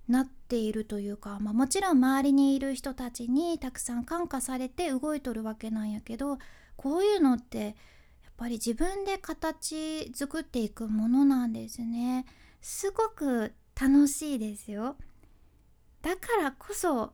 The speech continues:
なんか読んでない人、読んでほしいなって思うんですね。まだメルマガ読んでない人、新しい自分に出会いたいっていう人とか、あとこの春から変わりたい、何かを変えたいっていう人、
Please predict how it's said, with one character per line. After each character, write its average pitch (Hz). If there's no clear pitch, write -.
な 269
ん -
か 247
読 294
ん 320
で 247
な 269
い 262
人、 240
読 269
ん 349
で 330
ほ 302
し 277
い 269
な 277
っ 277
て 247
思 262
う 269
ん 247
で 226
す 226
ね。 233
ま 254
だ 233
メ 233
ル 247
マ 247
ガ 247
読 254
ん 240
で 233
な 233
い 220
人、 220
新 381
し 294
い 285
自 233
分 262
に 262
出 240
会 320
い -
た 427
い 370
っ -
て -
い 226
う -
人 220
と 214
か、 226
あ -
と 220
こ 247
の 285
春 330
か 226
ら 214
変 294
わ -
り 294
た -
い、 -
何 320
か 311
を 269
変 269
え 277
た 320
い 320
っ -
て -
い 214
う 214
人、 214